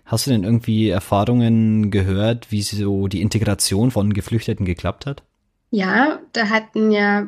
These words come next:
Speaker 2: wirklich zahllose Schulen damit zu tun. In Bayern sind siebenundzwanzigtausend Schülerinnen und Schüler aus der Ukraine angekommen.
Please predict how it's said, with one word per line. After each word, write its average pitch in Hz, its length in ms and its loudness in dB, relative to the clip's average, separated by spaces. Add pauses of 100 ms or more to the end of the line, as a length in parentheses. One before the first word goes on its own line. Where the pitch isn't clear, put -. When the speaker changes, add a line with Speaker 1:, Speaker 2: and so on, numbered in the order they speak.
Speaker 2:
wirklich 214 540 -6 (140)
zahllose 240 560 0
Schulen 247 320 0
damit 208 300 -2
zu - 140 -6
tun. 285 640 0 (360)
In 208 200 0
Bayern 220 380 0
sind 214 220 -2
siebenundzwanzigtausend 220 1500 -2
Schülerinnen 220 560 0
und 208 180 0
Schüler 220 320 0
aus 208 140 -6
der 208 200 -2
Ukraine 208 520 -2
angekommen. 247 800 0